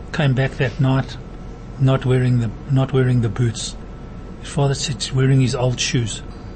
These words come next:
Father says to him, "Chaim, what happened to your shoes?" He says, "Look, my friend, unfortunately, he hasn't got any shoes. Um, I gave them to him and I'm wearing my old shoes."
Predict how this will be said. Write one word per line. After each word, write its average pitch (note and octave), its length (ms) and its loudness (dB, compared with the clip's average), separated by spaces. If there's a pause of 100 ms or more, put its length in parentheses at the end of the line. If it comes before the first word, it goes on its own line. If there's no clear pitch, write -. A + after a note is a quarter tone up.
(120)
Father C#3 180 2
says C3+ 280 0
to D3 100 0
him, B2+ 120 2
"Chaim, D3 400 0
what C3 160 4
happened D3 300 2
to - 100 -6
your C3+ 100 0
shoes?" D#3+ 300 0
He A#2+ 80 0
says, B2+ 280 -4
"Look, D3 300 -4
my B2+ 160 0
friend, D3+ 500 2 (440)
unfortunately, C#3 920 2
he C3 180 2
hasn't C3+ 280 2
got B2 180 2
any D3 220 6
shoes. B2+ 460 0 (540)
Um, C3 260 4
I B2 120 2
gave B2+ 260 2
them B2 180 2
to - 120 -4
him A#2+ 160 0
and A2+ 340 -2
I'm A#2 160 0
wearing B2 300 4
my A#2 100 2
old A2 220 -4
shoes." - 500 -8